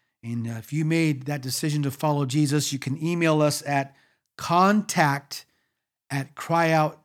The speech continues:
dot org. Again, that's contact at cryout dot org. So, love you all.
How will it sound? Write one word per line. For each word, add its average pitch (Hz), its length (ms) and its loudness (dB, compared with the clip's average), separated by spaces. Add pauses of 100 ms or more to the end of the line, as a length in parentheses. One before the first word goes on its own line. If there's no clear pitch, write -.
(260)
dot 139 380 0
org. 127 320 -2
Again, 131 180 -2
that's 131 260 -4
contact 190 1040 2 (600)
at 139 260 0
cryout 135 840 0 (480)
dot 123 380 -2 (500)
org. 120 320 -4 (680)
So, 165 520 0 (680)
love 180 220 0
you 208 140 4
all. 208 500 8